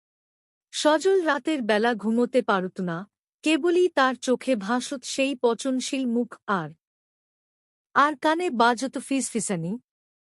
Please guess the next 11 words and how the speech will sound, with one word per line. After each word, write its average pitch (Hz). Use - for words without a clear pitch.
এখনো 330
নিঝুমপুর 311
আছে, 226
তার 254
ভয়াবহ 269
অভিশাপ 254
আর 220
মৃতদের 226
অশরীরী 262
আত্মাদের 220
নিয়ে। 170